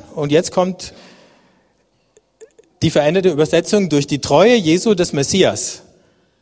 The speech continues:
In euren Übersetzungen heißt es, „durch den Glauben an Jesus Christus“. Aber man kann das auch anders übersetzen und nicht sagen, „durch den Glauben an Jesus“, sondern „durch die Treue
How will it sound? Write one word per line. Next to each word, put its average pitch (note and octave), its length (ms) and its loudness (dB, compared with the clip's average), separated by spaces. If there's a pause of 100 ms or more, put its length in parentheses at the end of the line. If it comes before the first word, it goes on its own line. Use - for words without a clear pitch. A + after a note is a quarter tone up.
(600)
In C#3+ 160 -2
euren F3 220 0
Übersetzungen E3+ 580 -4
heißt D#3+ 180 -2
es, - 40 -16
„durch C3+ 160 -6
den C3 160 -6
Glauben D3+ 420 0
an D3 380 -6
Jesus B2+ 400 -6
Christus“. A2 560 -10
Aber C#3 220 -4
man C3+ 180 -8
kann F#3+ 180 -4
das A3 140 -4
auch F#3 100 -2
anders E3+ 260 -6
übersetzen C3+ 640 -6 (380)
und C#3 160 -8
nicht F3+ 160 -6
sagen, D3+ 180 -2
„durch D3+ 180 -4
den C#3 140 -6
Glauben C3+ 340 0
an B2 120 -8
Jesus“, F3 280 -8
sondern E3 220 -6
„durch B2+ 160 -8
die A#2+ 120 -12
Treue F#3 500 -4